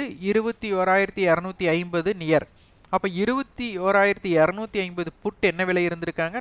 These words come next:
நூறு ரூபாய் இருந்திருக்காங்க. இருபத்தொன்னு இருநூத்தம்பது கால் என்ன இருந்திருக்காங்க? இருநூறு ரூபாய் இருந்திருக்காங்க. இன்னைக்கு இதே at the money இருபத்தி ஒண்ணு முன்னூத்தி ஐம்பது. கண்டிப்பா இதன் விலைக்கு கீழே தான் இருக்கும். ரெண்டுமே இதன் விலைக்கு கீழே இருக்கு. அதனால தான் டி கே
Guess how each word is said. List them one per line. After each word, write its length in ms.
நூறு 260
ரூபாய் 180
இருந்திருக்காங்க. 460
இருபத்தொன்னு 480
இருநூத்தம்பது 540
கால் 180
என்ன 160
இருந்திருக்காங்க? 420
இருநூறு 300
ரூபாய் 140
இருந்திருக்காங்க. 420
இன்னைக்கு 280
இதே 160
at 160
the 120
money 180
இருபத்தி 440
ஒண்ணு 260
முன்னூத்தி 360
ஐம்பது. 320
கண்டிப்பா 600
இதன் 300
விலைக்கு 400
கீழே 340
தான் 160
இருக்கும். 320
ரெண்டுமே 340
இதன் 220
விலைக்கு 320
கீழே 160
இருக்கு. 240
அதனால 380
தான் 200
டி 120
கே 100